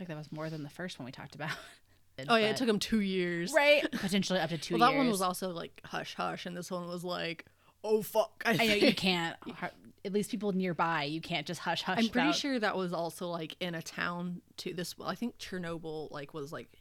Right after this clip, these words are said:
Speaker 2: in a pretty significant town, where the other one was, like, a little village kind of thing.
Speaker 1: Yeah, 'cause, I mean, I've heard them talk about, I mean, there's, like, a ghost town, like, nearby,
Speaker 2: Oh,
Speaker 1: or,
Speaker 2: yeah,
Speaker 1: like,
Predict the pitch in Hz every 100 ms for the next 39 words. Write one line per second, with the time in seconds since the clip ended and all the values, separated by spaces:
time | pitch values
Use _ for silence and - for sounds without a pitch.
0 | - 190 180 - 175 170 - 180 160 170
1 | 185 - 180 175 196 226 185 175 170 180
2 | 175 170 160 165 156 143 - - - -
3 | - 185 170 165 180 - - 165 190 -
4 | 180 196 - 220 220 226 247 - 226 214
5 | 220 202 196 - 214 208 185 180 175 170
6 | - 170 175 165 156 147 143 120 - -
7 | 87 76 98 170 151 156 165 139 147 131
8 | 131 139 151 233 196 160